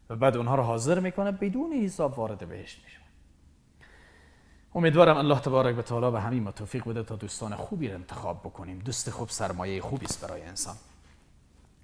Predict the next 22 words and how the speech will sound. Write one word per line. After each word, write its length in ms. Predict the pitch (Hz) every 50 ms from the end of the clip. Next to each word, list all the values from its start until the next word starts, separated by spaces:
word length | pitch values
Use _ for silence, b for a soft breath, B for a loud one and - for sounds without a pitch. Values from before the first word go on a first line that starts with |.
| - _
همیشه 340 | - - 127 127 127 - 165
ثروت 420 | 156 - 143 131 127 147 151 147 -
پول 200 | - 143 127 120
نیست. 400 | 120 110 - - - - - - - - - - - - - - b b b b b b b b b b b b b b b b b b b b b -
تا 160 | - 170 175
برنامهٔ 420 | 170 160 156 156 156 156 156 151
بعدی 200 | 143 143 135 147
که 100 | 143 135
در 120 | 123 123 113
خدمت 380 | - 120 117 113 117 - -
شما 280 | - - - 113 110 101
قرار 260 | - 110 107 107 101
می‌گیریم، 400 | 98 98 95 101 95 95 95 90
همهٔ 240 | 87 98 107 107 101
شما 300 | - - 107 98 101 101
را 200 | 95 95 95 87
و 40 | 90
الله 480 | 85 85 95 98 92 98 98 95 101
پاک 320 | 92 - 113 104 95 - 104
و 60 | 90
بی‌نیاز 440 | 90 87 82 87 95 120 131 131 139
می‌سپارم. 640 | 147 - - 135 - 147 143 143 143 139 131